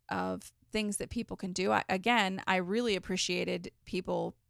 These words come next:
commenting on the posts that I put in the Survivor Sanctuary Facebook group the other day and giving helpful suggestions. It was great. You know, some people were just like,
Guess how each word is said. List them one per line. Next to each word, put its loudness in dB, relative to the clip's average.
commenting -2
on -4
the -6
posts 0
that -6
I 0
put -4
in -8
the -6
Survivor -2
Sanctuary -4
Facebook -2
group -4
the -2
other -2
day 0
and 4
giving 4
helpful 2
suggestions. 0
It -2
was -2
great. -2
You 4
know, 6
some 4
people 2
were 6
just 0
like, 2